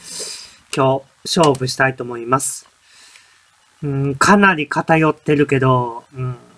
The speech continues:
一口目がやっぱり、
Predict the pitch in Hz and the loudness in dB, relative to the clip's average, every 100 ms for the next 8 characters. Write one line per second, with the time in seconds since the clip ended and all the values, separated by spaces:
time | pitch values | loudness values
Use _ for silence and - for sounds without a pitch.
0 | - _ - _ _ _ _ - 160 165 | -20 _ -20 _ _ _ _ -4 0 0
1 | 156 156 - 170 190 151 135 135 156 135 | 0 -4 0 2 4 4 2 -2 0 0
2 | - _ 147 147 143 131 131 | 0 _ 0 2 0 -2 -6